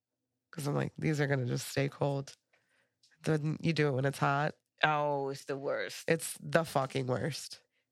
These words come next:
Speaker 1: You gotta take that shit with you. <laughs> Sucks. Um,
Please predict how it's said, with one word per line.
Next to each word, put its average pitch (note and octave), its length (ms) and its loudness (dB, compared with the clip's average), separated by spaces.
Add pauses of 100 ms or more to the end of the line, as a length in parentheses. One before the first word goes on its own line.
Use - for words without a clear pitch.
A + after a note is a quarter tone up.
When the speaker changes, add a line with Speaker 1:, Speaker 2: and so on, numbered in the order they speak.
(340)
Speaker 1:
You D#3+ 120 4
gotta D#3 280 2 (140)
take D3 240 2
that C#3 140 2
shit C#3+ 220 2
with - 340 0
you. C#3+ 140 4
<laughs> - 640 -20
Sucks. - 720 -2 (1400)
Um, D#3 180 -2